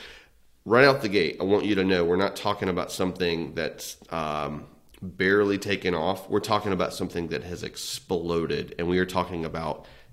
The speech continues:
tens of billions of dollars. So, Justin, when you think about the rapid growth of this space, where this space has come in the last twelve months, uh, what things stand out to you about, about the N F T space and the current landscape?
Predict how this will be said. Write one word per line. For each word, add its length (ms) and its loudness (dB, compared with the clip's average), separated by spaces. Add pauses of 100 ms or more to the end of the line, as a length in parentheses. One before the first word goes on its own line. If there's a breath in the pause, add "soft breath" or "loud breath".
tens 600 0
of 380 -12
billions 680 -2 (720 soft breath)
of 160 -6
dollars. 560 -2 (460 loud breath)
So, 140 -6
Justin, 460 4
when 120 4
you 100 2
think 260 0
about 360 0
the 80 0
rapid 400 2
growth 280 8
of 120 0
this 140 -2
space, 460 2
where 120 -2
this 140 0
space 280 0
has 140 -8
come 260 4
in 80 4
the 60 2
last 300 0
twelve 260 -2
months, 480 -4 (560 loud breath)
uh, 200 0 (440 loud breath)
what 200 2
things 240 4
stand 220 2
out 220 0
to 140 -6
you 260 0
about, 400 -6
about 220 -6
the 100 0
N 80 0
F 120 -4
T 180 -10
space 420 -2
and 80 -6
the 40 -8
current 300 -6
landscape? 500 -10